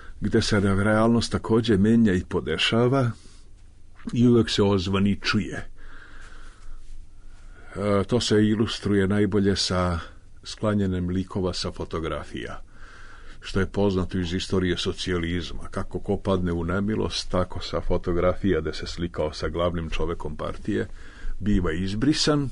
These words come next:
i više niko ne sme da ga spomene. I ta poslednja fotografija je, o, fotografija realnosti. Znači, ako je bila neka parada gde je bio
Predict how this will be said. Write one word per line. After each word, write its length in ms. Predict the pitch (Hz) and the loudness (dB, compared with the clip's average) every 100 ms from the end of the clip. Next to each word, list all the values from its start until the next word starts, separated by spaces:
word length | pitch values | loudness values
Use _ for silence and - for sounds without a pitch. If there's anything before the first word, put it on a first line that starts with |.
| - - - - - - - - - | -8 -10 -12 -14 -14 -12 -10 -10 -2
i 100 | 113 | 2
više 260 | 123 127 147 | 4 4 4
niko 220 | 170 160 | 4 4
ne 120 | 175 | 2
sme 160 | - 170 | 2 2
da 80 | 156 | 4
ga 100 | 135 | 2
spomene. 840 | - 175 196 208 160 76 67 - - - - - - - | 0 2 6 6 6 2 -4 -12 -12 -10 -10 -10 -14 -10
I 100 | - | -8
ta 220 | - 147 135 | 2 2 4
poslednja 400 | 107 - 135 143 | 4 4 4 4
fotografija 760 | - - 87 73 69 - 101 | 2 0 -2 -2 -4 -2 0
je, 320 | 107 123 131 117 - 123 | 2 2 0 -2 -8 -6
o, 140 | 113 - - - | -6 -6 -18 -18
fotografija 640 | - - 73 64 - 90 | -16 -12 -10 -10 -6 -2
realnosti. 640 | 104 135 170 180 185 - 71 | 0 2 4 4 2 -2 -6
Znači, 380 | 73 101 - 73 | -2 -2 -2 -6
ako 220 | - 80 | -6 -6
je 60 | |
bila 260 | 78 98 127 | -4 2 4
neka 240 | 117 113 | 2 0
parada 540 | 92 90 85 85 117 95 | -4 -4 -2 0 2 2
gde 160 | 82 | 2
je 120 | 80 78 | -2 -2
bio 340 | 85 80 73 | -2 -4 -4